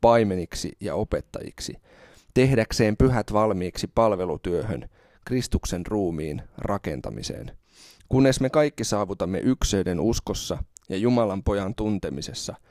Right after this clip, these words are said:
kypsän miehuuden, Kristuksen täyteyden, täysi-ikäisyyden mitan. Silloin emme enää ole alaikäisiä, jotka ajelehtivat ja ovat kaikkien opintuulten heiteltävinä ihmisten arpapelissä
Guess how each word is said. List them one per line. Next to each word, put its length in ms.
kypsän 460
miehuuden, 680
Kristuksen 600
täyteyden, 720
täysi-ikäisyyden 1040
mitan. 400
Silloin 440
emme 260
enää 200
ole 240
alaikäisiä, 880
jotka 360
ajelehtivat 760
ja 140
ovat 220
kaikkien 480
opintuulten 760
heiteltävinä 800
ihmisten 540
arpapelissä 840